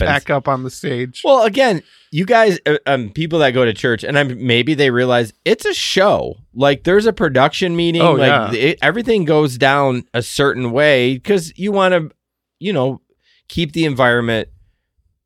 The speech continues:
Speaker 1: good. You don't wanna
Speaker 2: Worshipful.
Speaker 1: have wor-, yeah, you, you not praying can make somebody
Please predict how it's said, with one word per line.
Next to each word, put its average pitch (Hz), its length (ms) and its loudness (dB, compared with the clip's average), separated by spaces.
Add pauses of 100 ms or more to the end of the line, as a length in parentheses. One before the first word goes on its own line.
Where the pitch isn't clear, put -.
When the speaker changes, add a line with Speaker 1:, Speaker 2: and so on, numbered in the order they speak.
(160)
Speaker 1:
good. 98 380 0
You 127 100 0
don't 143 220 4
wanna 151 240 4
Speaker 2:
Worshipful. 147 120 0
Speaker 1:
have 139 340 0
wor-, 285 260 -4
yeah, 285 220 2
you, 127 260 0
you 175 500 -2
not 139 420 0
praying 135 520 0
can 123 420 -4 (960)
make 139 300 0
somebody 127 600 0